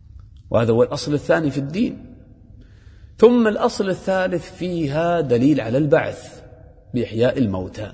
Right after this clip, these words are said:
فجمعت أصول الدين الثلاثة. لذلك حقًا يعني كانت قصة عظيمة، وفيها تحذير كما عرفنا من التعنت والاستخفاف بأوامر الله،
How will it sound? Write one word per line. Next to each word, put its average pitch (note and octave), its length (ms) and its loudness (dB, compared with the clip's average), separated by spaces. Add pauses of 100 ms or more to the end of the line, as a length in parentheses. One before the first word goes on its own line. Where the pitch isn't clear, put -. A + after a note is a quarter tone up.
(140)
فجمعت F3+ 720 0 (520)
أصول D#3+ 340 0
الدين A2 300 -2
الثلاثة. - 720 -12 (420)
لذلك C3 260 0
حقًا C3+ 460 -10 (140)
يعني A2 340 -12
كانت A2+ 420 -6 (160)
قصة - 280 -4
عظيمة، G#2 500 0 (1120)
وفيها - 1500 0
تحذير C3 500 -2
كما C#3 240 0
عرفنا A2+ 400 -4
من G#2+ 120 -4
التعنت A2+ 640 -4
والاستخفاف G#2+ 720 -2
بأوامر G2+ 420 -2
الله، G#2 440 -4